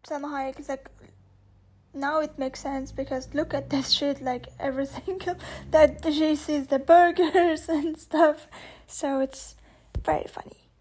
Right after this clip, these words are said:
So this episode is very meta, like I said, and then the twist came, and the twist was like, "Oh my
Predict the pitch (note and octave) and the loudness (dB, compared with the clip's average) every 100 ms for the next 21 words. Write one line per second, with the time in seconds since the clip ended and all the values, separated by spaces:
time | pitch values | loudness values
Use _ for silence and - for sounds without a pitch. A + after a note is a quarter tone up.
0 | - G4+ G4+ - - G4 G#4 - - - | -10 -8 -8 -12 -6 -2 -2 -4 -16 -20
1 | _ _ - _ - E4 F4 E4+ D4+ D4 | _ _ -20 _ -6 -2 0 0 2 4
2 | D4 C#4+ C4+ C4+ C#4+ C#4 C4+ E4 - C#4+ | 6 4 2 0 0 0 0 -2 2 2
3 | D#4+ - C#4+ C#4 - - - - E4 F4+ | 2 2 0 0 -6 -20 -2 6 8 8
4 | F4+ E4 E4 E4 F4 - - G4 G#4+ G4 | 8 4 6 2 2 2 8 8 10 6
5 | D#4 D#4 D#4 D#4 D#4+ D4 C#4+ C#4 - - | 4 2 0 2 2 4 4 4 0 -20
6 | _ _ _ _ _ - D4+ E4 G#4+ A4 | _ _ _ _ _ 0 6 8 8 8
7 | G#4+ E4+ D#4 D#4+ E4 E4 | 6 6 6 8 6 4